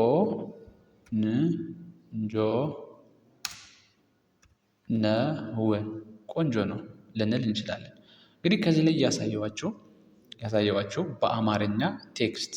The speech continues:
ስንጻጻፍ፣ እ፣ ወይም ለማስተላለፍ ሜሴጅ ስንፈልግ ለሆነ ሰው በትክክል መጻፍ እንዳለባቸው እና ብዙ ጊዜ በቀን በቀን ሁሌም የምንጠቀማቸው ቃላቶች ናቸው እነዚህ ማለት ነው።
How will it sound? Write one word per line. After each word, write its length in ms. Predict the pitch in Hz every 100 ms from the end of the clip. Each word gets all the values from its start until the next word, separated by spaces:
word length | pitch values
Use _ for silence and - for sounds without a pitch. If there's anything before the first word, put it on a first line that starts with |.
| - -
ስንጻጻፍ፣ 680 | - 101 101 - - - - - - - - _ _ -
እ፣ 100 | 107 104 110 113
ወይም 180 | - 131
ለማስተላለፍ 760 | 135 107 107 107 - 101 101 101
ሜሴጅ 360 | 110 107 104 104
ስንፈልግ 680 | - 113 110 110 110 110 139 -
ለሆነ 280 | - 104 101
ሰው 180 | 104 165 202
በትክክል 520 | - 113 120 113 - 165 - - -
መጻፍ 300 | - 110 110 -
እንዳለባቸው 680 | 107 104 104 104 104 - 110
እና 120 | 143 214 - - - -
ብዙ 160 | 117 113
ጊዜ 160 | 120 180 156
በቀን 680 | - 107 104 107 - 135 131
በቀን 280 | 120 143 139
ሁሌም 300 | 170 135 107
የምንጠቀማቸው 880 | 104 104 - - - 98 104 - 180 - -
ቃላቶች 460 | - 113 104 107 104
ናቸው 260 | - - 104
እነዚህ 300 | 101 101 110
ማለት 260 | 110 127
ነው። 120 | -